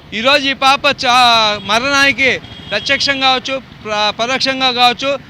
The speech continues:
ప్రతి ఒక్క పౌరుడిది బాధ్యత వహించాల్సిన పరిస్థితి ఉంది. భవిష్యత్తులో ఇలాంటి పేద కుటుంబాల్లోని వారు వైద్యం అందక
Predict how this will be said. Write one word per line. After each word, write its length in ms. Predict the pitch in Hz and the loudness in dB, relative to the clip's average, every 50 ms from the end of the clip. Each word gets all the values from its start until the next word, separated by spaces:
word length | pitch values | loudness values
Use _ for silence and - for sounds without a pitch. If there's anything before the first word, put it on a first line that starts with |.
| - - - | -20 -14 -6
ప్రతి 260 | 214 240 - 269 277 | -6 -6 -4 -2 -2
ఒక్క 200 | 262 233 202 254 | -2 -2 -2 -6
పౌరుడిది 760 | 233 - 233 233 247 269 285 294 269 277 240 285 285 269 202 151 - - - - - - - - - | -6 -2 -2 -2 -2 -2 -4 -6 -6 -4 0 2 2 2 2 -2 -6 -20 -20 -20 -20 -20 -20 -12 -2
బాధ్యత 360 | 185 208 240 214 262 247 233 | 0 0 0 0 -4 -6 -4
వహించాల్సిన 480 | 254 247 247 254 269 254 233 - 233 220 | -4 -4 -4 -4 -4 -6 -6 -6 -10 -10
పరిస్థితి 340 | - 226 233 226 - - 233 | -8 -8 -8 -8 -8 -10 -10
ఉంది. 260 | 220 220 247 247 - - - - - - | -8 -6 -8 -8 -8 -12 -20 -20 -18 -4
భవిష్యత్తులో 680 | - 208 247 269 254 320 311 - 302 294 285 247 175 143 - - | 0 2 2 2 2 -2 -4 -4 0 0 2 2 2 0 -4 -8
ఇలాంటి 340 | 190 214 240 262 269 262 254 | -4 2 2 2 2 2 -2
పేద 240 | 196 247 240 262 277 | -4 0 0 2 2
కుటుంబాల్లోని 880 | 294 269 247 277 233 277 254 254 262 262 262 262 254 254 254 247 220 | 0 -2 -2 -6 -8 -8 -4 -2 -2 0 0 0 -2 -2 -2 -2 -2
వారు 420 | 214 220 233 247 240 254 226 175 - - - - - - - - - - - - - - - 175 | 2 2 2 2 2 0 -2 -2 -4 -10 -14 -14 -14 -14 -14 -12 -12 -10 -10 -10 -8 -8 -2 0
వైద్యం 360 | 196 233 254 214 233 285 277 | 2 2 2 2 0 2 2
అందక 460 | 262 247 240 247 262 285 254 269 269 | 2 0 -2 0 -2 0 0 0 -2